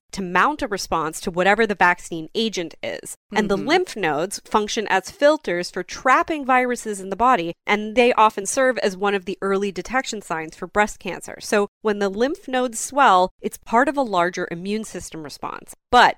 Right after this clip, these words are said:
Speaker 1: because the vaccine is shot into the upper arm,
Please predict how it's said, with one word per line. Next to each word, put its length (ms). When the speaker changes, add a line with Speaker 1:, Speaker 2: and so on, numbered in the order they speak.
Speaker 1:
because 460
the 100
vaccine 640
is 80
shot 340
into 200
the 160
upper 320
arm, 360